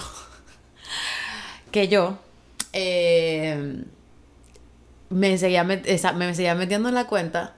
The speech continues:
después que habíamos terminado. Y a veces era porque simplemente por saber qué hizo, o a veces era porque me seguía pidiendo favores.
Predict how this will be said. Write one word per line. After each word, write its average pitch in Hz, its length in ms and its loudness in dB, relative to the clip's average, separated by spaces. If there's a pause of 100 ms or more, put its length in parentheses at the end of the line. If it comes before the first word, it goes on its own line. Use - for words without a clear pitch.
(440)
después 170 400 0
que 175 80 -2
habíamos 185 180 -4
terminado. 214 580 -4 (360)
Y 196 100 6
a 196 60 8
veces 202 300 4
era 240 180 0
porque 220 520 0 (140)
simplemente 196 640 -2
por 208 180 -2
saber 160 360 -2
qué 202 100 0
hizo, 214 400 -4
o 185 100 -4
a 170 80 -4
veces 165 380 -6
era 220 400 0 (140)
porque 170 1000 2 (100)
me 190 120 0
seguía 180 260 0
pidiendo 196 280 2
favores. 156 420 0